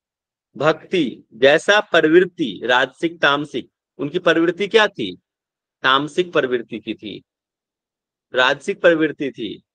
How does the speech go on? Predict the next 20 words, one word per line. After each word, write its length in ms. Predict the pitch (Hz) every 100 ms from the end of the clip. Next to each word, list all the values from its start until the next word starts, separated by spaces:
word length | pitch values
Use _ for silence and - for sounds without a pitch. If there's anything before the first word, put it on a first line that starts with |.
| _ _ _
इसीलिए। 600 | 127 - 175 127 92 - _ _ _ _ _ _ _ _ _ _ -
और 140 | 123
जो 140 | 123 143
सत्वगुणी 640 | - 175 202 185 190 196
होते 500 | 180 180 - 190 190 _ _ _ _ _ _ _ _ _ _ _ _ _ _
उनको 300 | - 127 139
क्या 200 | 139 165
मिलता? 340 | 180 139 110 190
भगवत 440 | - 139 156 185 - _ _ _ _ _
प्राप्ति 340 | 127 117 - 135
मिलता, 400 | 113 104 92 - _ _ _ _ _ _ _ _ _ _ _ -
ठीक 100 | 156
है, 60 |
शांति 460 | 117 135 139 147 170
की 200 | 170 -
प्राप्ति, 1800 | - - _ _ _ _ _ _ _ _ _ _ _ _ _ _ _ -
शांति 360 | 123 131 165
मिलता, 400 | 139 92 - - _ _ _
है 40 |
ना? 80 | 180